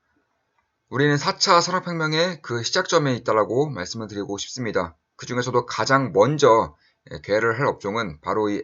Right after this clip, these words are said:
파이브 G죠. 이 파이브 G가 먼저 개화를 하고 기술적인 측면에서 뒷받침이 되어야지만 뭐 에이아이, 자율주행, 아이오티 이러한 사 차 산업혁명의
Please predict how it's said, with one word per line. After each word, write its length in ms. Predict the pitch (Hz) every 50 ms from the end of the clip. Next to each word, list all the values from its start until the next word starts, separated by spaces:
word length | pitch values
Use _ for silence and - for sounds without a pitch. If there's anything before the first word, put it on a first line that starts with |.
| - - _
파이브 280 | - 131 165 185 143 127
G죠. 320 | 104 87 101 95 82 - -
이 160 | 82 98 104
파이브 320 | - 127 139 151 151 143 131
G가 400 | 127 123 120 131 139 156 156 - - - - - _ -
먼저 220 | - 113 117 110
개화를 360 | - - 120 127 131 139 131
하고 420 | 131 147 185 160 139 92 73 - _ _ _ _ _ _ -
기술적인 460 | - - 156 147 156 151 143 151 147
측면에서 400 | 147 165 165 160 156 156 147 139
뒷받침이 500 | 120 123 123 151 147 147 - 151 147 -
되어야지만 800 | - 104 110 131 156 156 131 120 104 95 107 117 113 92 76 - -
뭐 160 | - 95 92 - -
에이아이, 500 | 101 120 143 147 127 107 90 80 80 _ _ _ _ _ _ _ _ _ _
자율주행, 640 | - - 113 117 139 151 143 123 120 101 87 78 - _ _ _ _ _ _ _ _ _ _ -
아이오티 680 | - 101 120 151 165 147 117 - - - 92 82 - _ _ _ _ _ -
이러한 400 | - - 120 117 117 117 120 113
사 160 | - - 175
차 100 | 170 -
산업혁명의 720 | 156 151 170 165 160 160 156 151 147 139 147 165 185 180